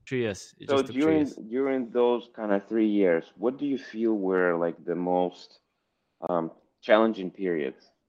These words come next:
Speaker 2: Like, when did you feel like you had, you know, the biggest problems, or you were, like, most insecure and you didn't know what to do? 'Cause we,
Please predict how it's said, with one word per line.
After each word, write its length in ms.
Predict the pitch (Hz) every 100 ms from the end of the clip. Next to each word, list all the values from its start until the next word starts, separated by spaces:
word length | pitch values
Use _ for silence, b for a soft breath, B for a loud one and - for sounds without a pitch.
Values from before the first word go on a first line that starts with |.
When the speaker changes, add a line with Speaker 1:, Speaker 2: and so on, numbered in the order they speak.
| 82
Speaker 2:
Like, 200 | 82 85
when 260 | 101 110
did 140 | 104 101
you 140 | 98
feel 320 | - 98 90
like 180 | 87 80
you 120 | 85
had, 320 | - 80 82 - _ _
you 120 | 95
know, 280 | 80 71 76 _ _ _ _ _ _ _ _ _
the 100 | 101
biggest 460 | 95 104 95 98 -
problems, 720 | 107 104 90 101 98 92 87
or 220 | 92 90 87
you 180 | 85
were, 300 | 82 85 87
like, 260 | 85 82 -
most 320 | 92 90 -
insecure 680 | - - - _ - 101 98
and 180 | 92 90
you 60 | 80
didn't 280 | 87 87
know 160 | 85 82
what 220 | 80 82
to 60 | -
do? 340 | 92 92 92 90 _ _ _ _
'Cause 140 | 104 98
we, 300 | 123 117